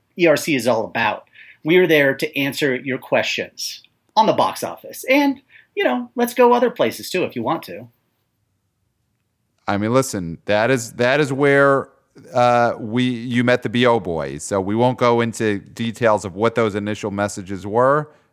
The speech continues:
Speaker 2: but that is how we met, and that is how we are where we are now on the road, on the bridge to box office nirvana.
Speaker 1: As it should be. I mean, listen, a two-hour episode with the box office boys.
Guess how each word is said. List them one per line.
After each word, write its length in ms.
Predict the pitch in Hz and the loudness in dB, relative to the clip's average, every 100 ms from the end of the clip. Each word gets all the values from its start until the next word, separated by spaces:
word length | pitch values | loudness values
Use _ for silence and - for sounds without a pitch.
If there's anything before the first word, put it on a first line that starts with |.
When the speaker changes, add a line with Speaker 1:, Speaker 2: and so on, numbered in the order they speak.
| _ - | _ -2
Speaker 2:
but 160 | 104 101 | 0 2
that 180 | 127 | 2
is 120 | 127 120 | 0 0
how 160 | 110 | 0
we 160 | 107 107 | 0 -2
met, 300 | 101 95 - | -2 -2 -2
and 160 | 101 104 | -6 -2
that 180 | 104 | 0
is 100 | 101 | -2
how 180 | 110 101 | 0 -2
we 180 | 95 98 | 0 0
are 320 | 95 95 92 | 2 2 2
where 180 | 90 98 | -2 -4
we 160 | 92 92 | -2 0
are 160 | 87 | 0
now 540 | 87 82 80 78 76 - | -2 -4 -4 -4 -8 -10
on 200 | - 95 | -6 -6
the 80 | 92 | -6
road, 640 | 85 95 87 85 82 78 _ _ | -4 -2 -2 -6 -10 -14 _ _
on 160 | - 104 | -4 -4
the 80 | 90 | -4
bridge 680 | - 98 101 92 78 80 - _ | -6 -4 -2 -4 -8 -18 -20 _
to 500 | - 101 90 82 82 _ | -12 -8 -8 -8 -12 _
box 280 | - 95 - | -2 0 0
office 320 | 87 80 80 | -6 -6 -8
nirvana. 600 | 92 85 80 69 60 50 - - | -10 -6 -6 -6 -10 -16 -20 -6
Speaker 1:
As 220 | 147 156 | 0 0
it 100 | 160 | 0
should 240 | - 165 131 | 0 -2 -2
be. 160 | 104 | -4
I 80 | 98 | -2
mean, 380 | 113 120 120 120 - | -2 0 -2 -4 -6
listen, 320 | 147 147 120 | -4 -2 -4
a 80 | 104 | -6
two-hour 560 | - 190 180 170 135 127 | -4 2 4 4 2 0
episode 480 | 131 143 156 147 | -4 -2 0 0
with 140 | 131 123 | -2 -6
the 80 | 107 | -2
box 340 | 123 135 - | 0 0 0
office 360 | 156 151 160 - | 0 0 -4 -4
boys. 480 | 156 165 175 170 | 0 2 2 -2